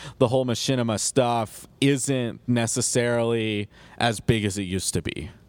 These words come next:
Like, people aren't making videos of, like, these characters in their character state. Like, a lot of 'em are, like, based upon, uh, you know, your feelings of, like, like,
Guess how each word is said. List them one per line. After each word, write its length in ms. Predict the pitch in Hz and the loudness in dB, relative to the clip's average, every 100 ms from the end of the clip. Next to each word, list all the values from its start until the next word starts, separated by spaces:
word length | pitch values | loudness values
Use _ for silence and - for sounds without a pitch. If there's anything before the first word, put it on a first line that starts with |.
| - - - - - | -20 -20 -20 -20 -6
Like, 200 | - 113 | 0 0
people 240 | 147 143 139 | 0 0 2
aren't 320 | 101 131 110 | 2 -2 -2
making 420 | 123 120 120 110 | -2 0 -2 -2
videos 760 | 110 110 110 104 101 101 92 - | 0 0 2 2 0 -2 -2 -2
of, 400 | 101 101 101 92 | 0 0 -2 0
like, 240 | 107 101 - | 0 0 -4
these 260 | 104 107 | -4 -4
characters 1000 | - 123 110 98 - 101 92 87 - - - - - - - | -2 0 0 -2 -2 0 0 -4 -4 -6 -12 -20 -20 -6 0
in 260 | 143 135 | 2 2
their 180 | 123 110 | 0 -2
character 480 | - 123 104 - 98 | 0 0 0 -2 -2
state. 500 | - 117 110 117 - - - - - - - | 0 0 0 -2 -6 -16 -20 -20 -20 -20 -2
Like, 180 | 113 110 | 0 2
a 60 | |
lot 260 | 120 120 113 | 2 2 2
of 100 | 104 | 0
'em 200 | 107 104 | 0 0
are, 280 | 101 98 95 | 0 0 0
like, 200 | 98 98 - | -2 -4 0
based 380 | 117 113 - 113 | 0 0 -2 -4
upon, 800 | - 120 117 113 110 107 107 98 _ - - - - - - - _ | -2 0 0 0 -2 -4 -6 -10 _ -20 -20 -20 -20 -20 -20 -20 _
uh, 60 | 127 | -2
you 220 | 143 131 | 0 0
know, 140 | 123 113 | 2 0
your 260 | 117 127 | 2 0
feelings 800 | 117 - 143 135 123 120 110 - | -2 -2 0 2 0 -2 -4 -6
of, 260 | - 113 104 | -2 -2 0
like, 460 | 110 104 92 - - - - - | -2 -2 -6 -14 -20 -20 -16 -6
like, 260 | 98 101 | -4 -4